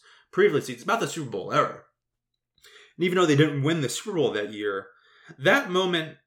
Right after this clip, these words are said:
until really, you know, two thousand four or more so twenty seventeen, didn't really encapsulate everything that we love about hating the Cowboys and about loving the Eagles. Wilbert did that. Wilbert broke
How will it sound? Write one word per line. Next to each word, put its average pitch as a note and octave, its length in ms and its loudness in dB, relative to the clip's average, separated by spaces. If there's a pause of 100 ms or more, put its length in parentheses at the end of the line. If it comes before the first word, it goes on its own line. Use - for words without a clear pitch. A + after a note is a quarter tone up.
(100)
until D3+ 460 -2
really, D3 560 0 (140)
you C#3+ 160 -8
know, A#2 60 -4
two - 140 -6
thousand C#3 220 -2
four C#3 280 2
or B2 460 -4
more D3 280 0
so B2 320 -2 (160)
twenty D3+ 240 -6
seventeen, A2 840 -6 (320)
didn't G#3 280 8
really E3 720 4
encapsulate C3+ 840 0 (520)
everything C#3 920 -2 (280)
that C3+ 280 0
we B2+ 100 -4
love A#2 800 -2 (260)
about C3 240 2
hating B2+ 300 -4
the A2+ 80 -8
Cowboys A2+ 580 -2
and G#2+ 80 -8
about G#2+ 220 -2
loving A#2 260 -4
the A2+ 60 -8
Eagles. A2 260 -6
Wilbert C#3 460 0
did C3+ 220 2
that. F#2 300 -12
Wilbert C#3 540 -2
broke B2 460 -2